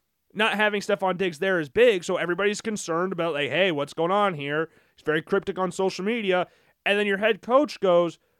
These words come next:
when someone asks him a question about it, he goes, "He's very concerned." That doesn't really spark a lot of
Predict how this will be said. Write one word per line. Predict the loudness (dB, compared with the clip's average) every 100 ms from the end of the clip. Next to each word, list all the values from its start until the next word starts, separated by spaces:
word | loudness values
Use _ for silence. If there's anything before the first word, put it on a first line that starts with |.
| -12
when | -4
someone | 0 2
asks | 0 -2
him | -2
a |
question | 0 0 0
about | 0
it, | 2
he |
goes, | 0 -2
"He's | -2
very | -2 -2
concerned." | -6 -6 -6 -6 -14 _ _ _ _ _ _ _ _ _ _ _ _
That | 0 0
doesn't | 2 -4 0
really | 2 2
spark | -2 -2 2 2 2
a |
lot | 0 2
of | 2 -2